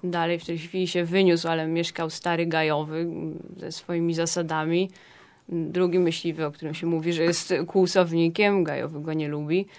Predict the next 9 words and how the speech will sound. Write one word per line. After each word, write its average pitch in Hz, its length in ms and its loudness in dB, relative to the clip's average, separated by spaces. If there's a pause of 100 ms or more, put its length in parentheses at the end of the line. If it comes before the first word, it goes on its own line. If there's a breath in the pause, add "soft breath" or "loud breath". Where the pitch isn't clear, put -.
(580 loud breath)
No, 196 120 4
ale 220 180 8
to 254 80 0
jest 254 120 4
jedna 247 240 6
sprawa. 208 380 8
Ogólnie 214 460 4 (100)
spędzam, 208 680 0 (140)
mm, 190 360 -2